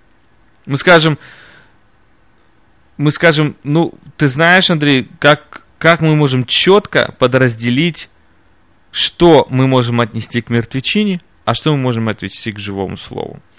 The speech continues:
Дорогие друзья, речь сегодня идет о нашем духовном питании. Наша душа,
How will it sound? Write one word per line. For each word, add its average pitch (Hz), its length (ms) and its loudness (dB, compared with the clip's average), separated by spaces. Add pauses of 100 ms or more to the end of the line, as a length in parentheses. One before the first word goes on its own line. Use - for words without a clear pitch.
(200)
Дорогие 147 180 0
друзья, 143 320 4 (280)
речь 226 260 4
сегодня 156 440 2
идет 151 580 2 (680)
о 175 360 4 (220)
нашем 131 640 -2 (100)
духовном 107 800 -6 (120)
питании. 90 580 -6 (180)
Наша 175 400 2
душа, 196 600 2